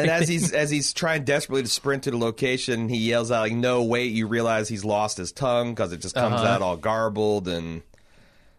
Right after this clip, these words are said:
Speaker 2: Yeah, that's
Speaker 1: Yeah.
Speaker 2: fucked
Speaker 1: And
Speaker 2: up
Speaker 1: then when
Speaker 2: and
Speaker 1: he
Speaker 2: awesome.
Speaker 1: Yeah, yeah. When, when they're, like, 'cause Jeff Dan-, when, uh, Joseph Gordon,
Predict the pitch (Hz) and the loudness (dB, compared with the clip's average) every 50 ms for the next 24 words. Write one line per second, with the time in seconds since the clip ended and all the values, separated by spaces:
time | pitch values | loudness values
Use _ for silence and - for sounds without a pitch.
0 | _ - - 127 - 120 - 82 82 80 78 76 76 151 143 - 151 - - - | _ -6 -4 -2 0 2 2 2 0 0 0 -2 -2 -2 -2 -2 -2 -4 -2 0
1 | 135 127 135 123 123 123 123 120 107 - 113 110 113 113 - - 113 92 95 - | 0 2 2 2 2 0 0 0 0 -2 -2 0 -2 -2 -4 -6 -10 -10 -10 -6
2 | - 165 120 117 110 107 104 101 98 98 95 92 - - 98 104 101 98 95 95 | -4 -2 0 0 2 2 2 0 0 -2 -4 -6 -8 -6 -2 -2 0 0 0 0
3 | 95 98 104 107 107 104 104 104 104 - - _ _ - 76 82 101 135 131 127 | 0 0 0 -2 -2 -2 -4 -6 -6 -8 -10 _ _ -10 -8 -6 -2 -2 -2 0
4 | 127 127 123 120 123 127 123 117 - 131 120 110 104 131 135 127 - - 131 123 | 0 0 0 0 0 -2 -2 -2 -2 -4 -4 -2 -2 -2 -2 -2 -2 -2 -2 -2
5 | 123 117 107 - 113 110 110 107 104 104 101 98 110 120 113 - 113 107 101 110 | 0 -2 -2 -2 -2 -2 0 0 0 0 0 0 -2 -4 -4 -4 -6 -6 -2 -2
6 | 107 98 98 76 | -2 -2 -2 -6